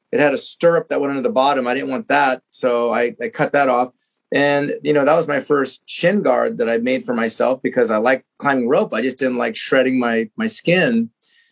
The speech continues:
And, um, so a lot of those things, it's funny that, um, the jump ropes kinda took a life of their own and took off.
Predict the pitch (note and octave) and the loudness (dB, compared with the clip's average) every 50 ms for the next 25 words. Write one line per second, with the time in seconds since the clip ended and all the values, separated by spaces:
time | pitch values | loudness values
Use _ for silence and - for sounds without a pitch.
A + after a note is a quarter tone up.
0 | _ _ - - B2 A#2+ B2 B2 B2 A#2+ A#2+ A#2+ A#2+ - - - A#2 A#2+ A#2 A#2 | _ _ -4 -2 0 2 2 2 2 2 0 0 -2 -4 -4 -2 -2 0 0 2
1 | A#2 A#2 A#2+ A#2 A2+ _ - - - - F3 D#3+ D#3+ F3+ G3+ A3+ A#3 G#3+ F3+ - | 0 0 0 -2 -6 _ -18 -12 -2 2 2 4 4 4 4 2 2 2 0 -2
2 | - - D3+ C#3 C3 B2 B2+ - - D#3 D3+ D3+ C#3 C3 A#2 B2 A#2+ A#2 - - | -2 -2 0 0 -2 -4 -6 -4 -2 0 0 0 0 0 0 0 0 -2 -4 -8
3 | _ _ _ _ _ - B2 B2 B2 A#2+ A#2+ A#2 A#2+ A#2 A2+ - _ _ _ _ | _ _ _ _ _ -6 -4 -4 -4 -4 -4 -6 -6 -8 -10 -14 _ _ _ _
4 | _ - D3 C3+ - F3+ G#3 G#3+ - E3+ D3+ D3 - - - - _ _ _ _ | _ 0 0 2 4 2 2 4 4 2 2 2 0 -8 -18 -20 _ _ _ _
5 | _ _ _ _ _ _ _ _ _ _ _ - D#3 D#3 D3 B2+ - D#3+ D3+ - | _ _ _ _ _ _ _ _ _ _ _ -2 0 0 0 0 0 0 0 2
6 | B2+ C3 C3+ C#3 C#3 C3+ B2 B2 B2 A#2+ B2 C3 C#3 D3 D#3 C#3+ A#2+ A2 - - | 2 2 2 0 0 -2 0 0 2 2 2 2 2 0 0 0 -2 -4 -4 -4
7 | B2+ - A#2+ B2+ C#3+ E3+ F#3 F#3 - | -4 0 2 2 2 2 0 -2 -8